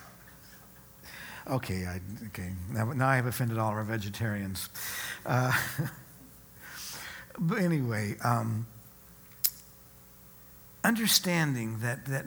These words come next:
there's a place in, in filling in, and people who say, "I, you know, I, the job has gotta be done, so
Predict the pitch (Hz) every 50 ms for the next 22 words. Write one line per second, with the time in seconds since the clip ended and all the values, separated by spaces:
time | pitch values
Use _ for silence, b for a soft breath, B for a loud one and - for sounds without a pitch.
0 | 139 139 - - 139 127 113 139 - - - - 190 151 117 - - - 139 127
1 | 123 117 113 B B B B - 139 123 - - - 202 180 175 160 156 147 147
2 | 127 117 117 135 - - 131 127 123 127 185 196 170 165 139 147 156 147 123 -
3 | 143 139 - 143 143 139 139 - 160 147 143 - - - - - - - B B
4 | B B B 151 135 127 123 156 160 151 156 135 127 156 147 135 139 131 135 131
5 | 123 135 135 151 143 147 131 - - 139 131 131 131